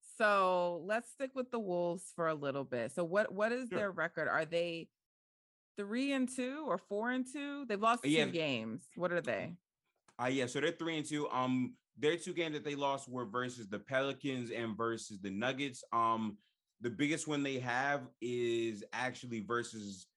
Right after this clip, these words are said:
Speaker 2: the Bucks. They beat the Bucks, um, at home. Um, to win the game, A-, Anthony Edwards isolated Chris Middleton and scored. So their,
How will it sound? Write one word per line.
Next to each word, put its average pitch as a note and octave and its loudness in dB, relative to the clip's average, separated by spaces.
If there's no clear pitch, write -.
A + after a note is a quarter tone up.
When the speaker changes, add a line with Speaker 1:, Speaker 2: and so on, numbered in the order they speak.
Speaker 2:
the G2 -4
Bucks. A#2+ 0
They G#2+ -6
beat B2+ -2
the B2 -4
Bucks, A#2 -2
um, G#2+ -2
at G#2+ -4
home. A2+ -4
Um, G2+ -2
to B2 -6
win B2+ 0
the C3+ 0
game, B2+ -2
A-, E2 -10
Anthony A#2 -4
Edwards A2+ -2
isolated A2+ -2
Chris A2 -10
Middleton A#2+ -4
and G2+ -6
scored. F#2 -6
So G2 -2
their, C3+ 0